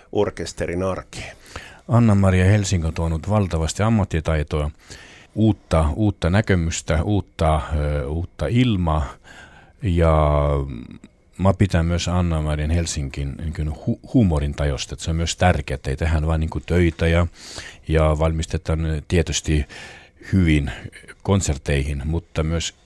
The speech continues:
Speaker 2: harjoituksessa on hänen kanssaan todella hauska. Ja mä olen huomannut, että Anna-Maria on Helsingin konsertissa enemmän kuulijoita kuin yleensä meidän konserteissa. Ja vielä,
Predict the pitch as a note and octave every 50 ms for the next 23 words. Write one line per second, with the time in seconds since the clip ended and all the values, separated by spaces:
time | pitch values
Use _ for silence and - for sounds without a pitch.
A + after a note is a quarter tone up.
0 | - - - A2+ A2 F2+ D#2 - D#2 - E2 - - E2+ D#2 D#2+ D2+ C2+ D2+ D#2+
1 | F2 G2 F2+ E2+ D#2+ D#2 D2 D2 - - - - - E2+ E2 - D#2 C#2+ C#2+ C#2+
2 | D#2+ F2 D#2+ D#2+ - - - - B1+ A#1+ - _ - - - _ _ _ _ _
3 | - F#2 F2+ E2+ E2+ E2+ F2+ A2 A#2+ A#2 A2+ B2 B2 A#2+ A#2 G#2+ G2+ F#2 F2 -
4 | F2 - - F#2 F2 F#2 G#2 G#2 G2 F#2 F2+ F2 F2 E2+ E2+ E2+ E2 E2 D#2+ E2
5 | D#2 B1+ - - - - - F#2 F#2 F2+ F2 F#2 D#2+ D2+ D#2+ D#2 D2+ D2 - -
6 | - F2+ E2 - D2+ C#2+ C#2+ C#2 - - D#2 D2 D2 C#2+ - - - _ - -
7 | - - _ _ - F#2 F#2 F2+ E2 D#2 D2 D2 D2 C#2+ - - - - - -
8 | F2+ E2 D#2 D2+ C#2+ C#2+ C#2 D2 C#2 - D2+ D2 D#2 - - E2+ D#2 D2 C2 -
9 | - A#1+ A#1 - C#2 C#2+ C2+ - C#2+ C2+ - D2+ D2 C#2 - A#1 - - G#1+ -
10 | - - G1+ G1+ - - _ _ - - - - - - F2+ F2 E2+ D#2+ E2+ E2+
11 | E2 D#2+